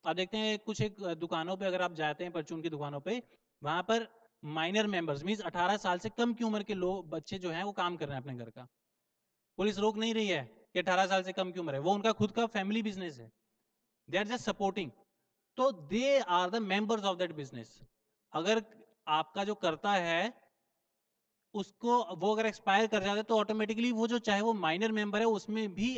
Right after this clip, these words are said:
आप division करेंगे उस property का, उस business की ownership वहां उस minor member को भी divide होगी।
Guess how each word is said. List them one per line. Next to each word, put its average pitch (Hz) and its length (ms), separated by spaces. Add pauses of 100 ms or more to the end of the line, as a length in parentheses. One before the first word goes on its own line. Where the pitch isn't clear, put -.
(120)
आप 180 300
division 170 380
करेंगे 214 340
उस 202 120
property 160 380
का, 170 80
उस 175 120
business 170 360
की 214 80
ownership 190 400 (360)
वहां 165 320
उस 202 200
minor 175 320
member 160 360
को 165 180
भी 220 140
divide 175 320
होगी। 123 240